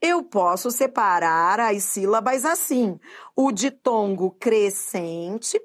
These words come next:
pode virar um hiato. Então, história também pode ser considerada proparoxítona, assim como paralelepípedo.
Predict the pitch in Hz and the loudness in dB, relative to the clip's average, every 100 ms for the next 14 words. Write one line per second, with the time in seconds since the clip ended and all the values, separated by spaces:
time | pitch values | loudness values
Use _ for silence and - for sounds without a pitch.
0 | - 214 208 226 240 233 208 220 262 311 | -2 0 0 -4 -2 0 0 0 -4 -2
1 | 269 165 - - - - - - 330 311 | -2 -2 -4 -14 -20 -20 -20 -4 0 0
2 | 294 302 359 311 190 - _ _ - 370 | 2 0 2 2 0 -8 _ _ 0 2
3 | 370 - - _ 359 370 339 277 226 185 | 2 -2 -6 _ 2 4 4 4 2 2
4 | - _ 415 440 330 339 330 320 294 226 | -2 _ 0 2 2 2 2 2 2 0
5 | - 285 277 277 247 240 226 220 214 247 | 0 0 0 -2 0 2 2 2 -2 2
6 | 269 262 226 226 - - 294 285 233 196 | 2 4 2 2 0 0 0 2 0 0
7 | 240 254 254 294 302 - 269 262 262 269 | 0 0 -2 -4 -2 0 0 0 0 2
8 | 254 254 240 233 247 247 247 240 233 - | 4 4 4 4 4 4 2 2 0 -4
9 | _ 294 302 277 - - 226 180 196 190 | _ 0 2 2 -2 0 0 0 -2 -2
10 | 165 | -4